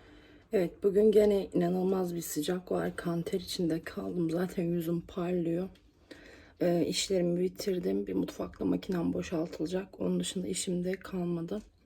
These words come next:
Mutfağı falan topladım zaten. Dedim bir kapanış yapayım. Kendinize çok iyi bakın. Bir sonraki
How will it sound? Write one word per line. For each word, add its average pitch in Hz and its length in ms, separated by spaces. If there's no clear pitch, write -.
Mutfağı 190 360
falan 190 320
topladım 180 560
zaten. 175 520
Dedim 202 380
bir 196 200
kapanış - 540
yapayım. 196 440
Kendinize 180 600
çok - 300
iyi 175 120
bakın. 180 460
Bir 170 120
sonraki 175 380